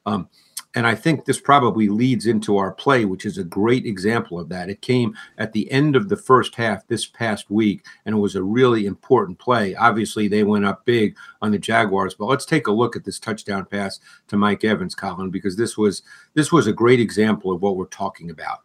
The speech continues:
And, you know, again, it doesn't look like it's that hard when you see it. It looked like he dropped back, hit his back foot, and threw the ball. But here he is in the gun,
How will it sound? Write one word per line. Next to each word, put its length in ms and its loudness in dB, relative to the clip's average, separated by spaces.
And, 140 -2
you 60 2
know, 100 4
again, 280 4
it 140 -8
doesn't 400 4
look 320 4
like 220 2
it's 160 -4
that 180 2
hard 340 4
when 140 2
you 80 -2
see 240 -2
it. 60 0
It 40 0
looked 180 -4
like 100 -12
he 40 -10
dropped 380 0
back, 340 -2
hit 140 -4
his 100 -8
back 280 -4
foot, 100 2
and 80 -6
threw 120 2
the 60 -2
ball. 360 4
But 120 -2
here 200 10
he 120 8
is 120 6
in 80 2
the 80 2
gun, 400 0